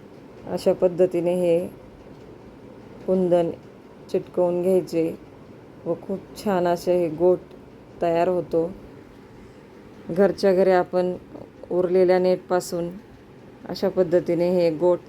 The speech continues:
तयार केलेले आहे. हे पहा, खूपच छान असं हे गोट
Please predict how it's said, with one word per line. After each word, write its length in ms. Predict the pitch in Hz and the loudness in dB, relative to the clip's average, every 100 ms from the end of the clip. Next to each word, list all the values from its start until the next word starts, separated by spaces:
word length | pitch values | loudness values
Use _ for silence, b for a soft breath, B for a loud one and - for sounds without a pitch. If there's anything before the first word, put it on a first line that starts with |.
| - | -6
तयार 240 | 185 175 170 | 0 0 0
केलेले 380 | 165 175 165 165 | -2 -2 2 2
आहे. 340 | 180 175 165 | 0 -2 -4
हे 340 | 156 - 170 | -6 -10 -6
पहा, 320 | 175 180 170 170 - - - - - - | -2 -2 -2 -4 -12 -20 -20 -20 -20 -12
खूपच 360 | - - 185 - | -12 -6 -6 -4
छान 220 | 202 180 | -2 0
असं 220 | 175 165 | 0 0
हे 140 | 185 175 | 0 0
गोट 240 | 156 175 | 2 0